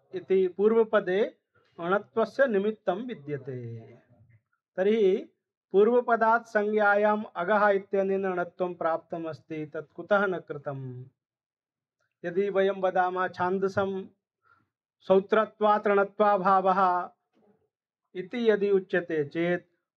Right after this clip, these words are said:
वृत्तौ अपि भट्टोजीदीक्षितेन किम् उक्तं? सर्वनामसंज्ञानि स्युः।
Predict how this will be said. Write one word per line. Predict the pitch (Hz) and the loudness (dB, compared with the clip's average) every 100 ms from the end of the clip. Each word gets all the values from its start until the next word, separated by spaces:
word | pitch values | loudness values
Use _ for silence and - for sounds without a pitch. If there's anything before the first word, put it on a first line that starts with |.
| _ | _
वृत्तौ | 147 208 208 - 262 | -2 -2 0 0 4
अपि | 277 262 277 | 4 2 0
भट्टोजीदीक्षितेन | 226 220 247 240 226 247 - 233 240 240 | 0 0 0 0 -4 -8 -2 0 0 -2
किम् | 247 254 | -2 -4
उक्तं? | 240 220 277 311 330 _ _ _ _ _ _ _ _ | -4 0 0 0 -6 _ _ _ _ _ _ _ _
सर्वनामसंज्ञानि | - 202 214 220 214 214 220 214 202 202 196 190 196 | -4 0 2 2 2 4 2 0 0 2 2 2 0
स्युः। | 190 196 175 170 165 165 | -2 -4 -6 -6 -6 -8